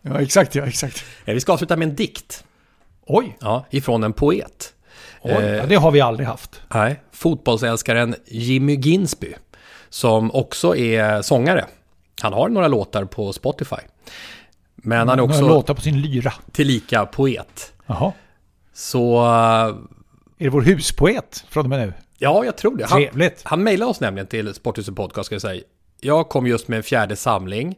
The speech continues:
Speaker 2: men den här dikten finns inte med där då den skrevs idag." Han skrev den på valborgsmässoafton och mejlade oss då den kvällen. Det kanske beror på den rådande fotbollstorkan att jag vaknar med en ovanlig men tvingande lust att skriva något om fotboll.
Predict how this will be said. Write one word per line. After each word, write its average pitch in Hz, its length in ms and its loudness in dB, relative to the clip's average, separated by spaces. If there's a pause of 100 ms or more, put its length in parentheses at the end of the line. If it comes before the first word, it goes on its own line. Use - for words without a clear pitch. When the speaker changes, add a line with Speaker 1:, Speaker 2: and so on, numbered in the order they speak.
(440)
Speaker 2:
men 110 480 -4
den 131 160 -2
här 185 280 -2
dikten 107 640 -8 (360)
finns 117 200 -4
inte 101 180 -8
med 101 180 -4
där 90 420 -2
då 113 100 -6
den 107 120 -4
skrevs - 640 -12 (180)
idag." 139 380 -2 (280)
Han 147 120 0
skrev 104 240 -6
den 104 140 -4
på 95 200 -6
valborgsmässoafton 110 960 -4
och 113 100 -6
mejlade 120 340 0
oss 113 140 -4
då 85 220 -10
den 101 160 -8
kvällen. - 300 -12 (440)
Det 131 80 -8
kanske 175 240 2
beror 139 240 2
på 120 200 -2
den 113 160 -2
rådande 101 380 -2
fotbollstorkan 104 1080 -4
att 110 180 -6
jag 101 100 -2
vaknar 101 400 0
med 98 200 -8
en 98 140 -10
ovanlig 131 600 2
men 110 160 -2
tvingande 139 520 2
lust - 460 -2
att - 140 -6
skriva 98 440 -2
något 92 340 -6
om 78 120 -12
fotboll. 107 540 -8